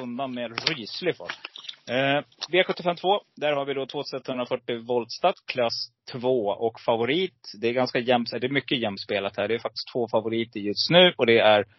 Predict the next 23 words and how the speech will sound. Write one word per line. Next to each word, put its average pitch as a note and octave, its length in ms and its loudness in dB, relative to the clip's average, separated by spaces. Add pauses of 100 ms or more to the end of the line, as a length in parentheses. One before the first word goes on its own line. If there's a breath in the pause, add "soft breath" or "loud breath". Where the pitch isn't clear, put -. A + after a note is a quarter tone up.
(300)
Conchon D#3 460 6
In C#3 340 2
med B2 120 0
Rickard B2+ 200 0
Skoglund B2 500 0
och A#2+ 320 0
Double B2 500 4
O A#2 80 -4
Seven A#2 480 0
med G#2+ 160 -8
Björn G2+ 320 -6
Goop. D#3 240 -4 (2250)
Dunder, G#2 520 0 (140)
vad, G#2 200 -4
hur A2+ 80 -6
tänker A2 300 -4
du G#2 160 -4
här? G2 320 -2
Är A2+ 120 -4
det G#2+ 140 4
här A2 140 2
du G#2+ 120 -4
helgarderar? G#2 680 0